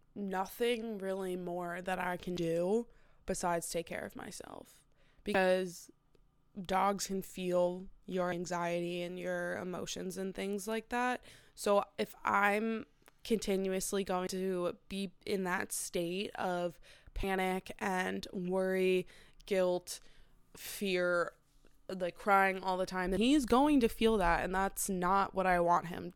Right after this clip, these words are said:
to feel. So I have to pick myself back up, and I need to do the things that make me feel good, and I am moving my body again, and I genuinely already feel better.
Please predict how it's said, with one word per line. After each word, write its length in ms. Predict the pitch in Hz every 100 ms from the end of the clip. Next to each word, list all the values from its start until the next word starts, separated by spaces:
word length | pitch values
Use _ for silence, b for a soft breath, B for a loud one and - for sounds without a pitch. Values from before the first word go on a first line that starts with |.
| _ -
to 120 | 175
feel. 300 | - - - -
So 340 | - 180 - B B B B B -
I 200 | - 180
have 200 | 190 240
to 80 | -
pick 180 | 240 220
myself 340 | 240 - -
back 240 | - 233 208
up, 140 | 180 - _ - - -
and 140 | 190
I 80 | 190
need 220 | 185 180
to 100 | 202
do 300 | 175 196 190
the 140 | 208
things 380 | 185 185 175 175
that 140 | 175 117
make 220 | - -
me 100 | 175
feel 240 | - -
good, 380 | - 90 104 202 -
and 540 | 190 180 175 170 175
I 220 | - 175 170
am 280 | 175 175
moving 260 | 175 175 180
my 140 | 180
body 380 | 175 185 185 202
again, 460 | 208 220 214 214 208
and 200 | 190 180
I 240 | 185 196 - - - - - _ - -
genuinely 640 | - 202 196 196 190 185 180
already 320 | 175 175 170
feel 280 | 175 170 165
better. 400 | 156 - 151 190